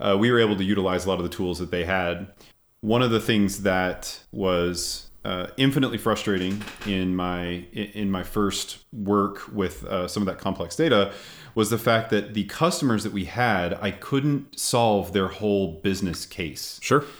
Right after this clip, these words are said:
Speaker 1: We had a small view of their data. You know, we, we had, not small, it was, it was a large view of their data, but it didn't encapsulate all of their enterprise data.
Speaker 2: Correct.
Speaker 1: And so they needed things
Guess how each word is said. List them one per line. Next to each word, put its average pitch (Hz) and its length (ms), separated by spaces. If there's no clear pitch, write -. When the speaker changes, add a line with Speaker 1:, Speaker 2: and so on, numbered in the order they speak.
Speaker 1:
We 123 200
had 143 240
a 110 120
small 113 760
view 95 480
of 95 160
their 90 160
data. 82 400
You 101 80
know, 95 100
we, 104 140
we 120 200
had, 107 360
not 139 160
small, 117 480
it 151 40
was, 135 160
it - 100
was 123 120
a 120 60
large 143 260
view 127 140
of 113 60
their 104 100
data, 90 220
but 95 120
it 101 140
didn't 139 200
encapsulate 107 760
all 113 460
of 87 100
their 87 160
enterprise 107 500
data. - 500
Speaker 2:
Correct. 85 260
Speaker 1:
And 120 100
so 139 140
they 185 160
needed 143 480
things 101 540